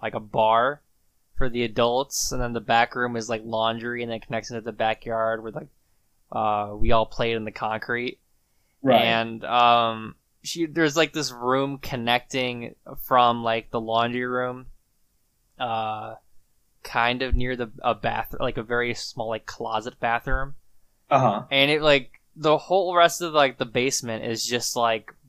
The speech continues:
Speaker 1: brown and, like, bunch of destroyed floor tile. And then this, like, this one, like, crevices in the wall is just straight,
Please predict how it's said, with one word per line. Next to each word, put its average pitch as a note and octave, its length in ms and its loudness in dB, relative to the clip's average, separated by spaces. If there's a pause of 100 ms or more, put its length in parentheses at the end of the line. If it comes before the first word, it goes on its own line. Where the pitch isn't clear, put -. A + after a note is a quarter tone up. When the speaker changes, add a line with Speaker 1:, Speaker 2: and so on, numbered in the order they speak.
Speaker 1:
brown C#3 920 6
and, A2+ 240 -4
like, G#2+ 260 -4 (160)
bunch B2 240 -2
of A#2+ 80 -4
destroyed B2 580 -2
floor A#2 360 -4
tile. A2+ 560 2 (720)
And B2 320 0
then C3+ 120 4
this, D3 280 -2
like, C#3 220 0
this C#3 180 -6
one, C#3+ 280 2
like, B2+ 160 0
crevices C#3 640 2
in B2 80 -8
the A#2+ 100 -4
wall B2+ 380 6
is C3 240 -4
just C#3 300 -2
straight, C#3+ 640 8